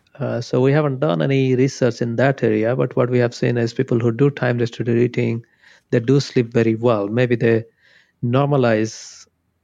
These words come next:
the way their body learns how much glycogen to store.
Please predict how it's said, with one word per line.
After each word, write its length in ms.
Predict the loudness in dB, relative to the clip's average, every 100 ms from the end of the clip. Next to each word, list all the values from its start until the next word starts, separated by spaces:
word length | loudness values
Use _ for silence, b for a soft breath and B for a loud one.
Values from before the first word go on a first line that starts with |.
| _
the 100 | -4
way 300 | 0 2 2
their 180 | 0 -2
body 680 | 0 0 0 0 -2 -6 -12 _ _ _ _ _ -10
learns 540 | -2 2 2 0 -4 -6
how 220 | -2 0
much 440 | 0 -2 -4 -16 -8 -2
glycogen 520 | -2 -2 -4 -4 -4
to 100 | -6
store. 480 | -4 -2 0 0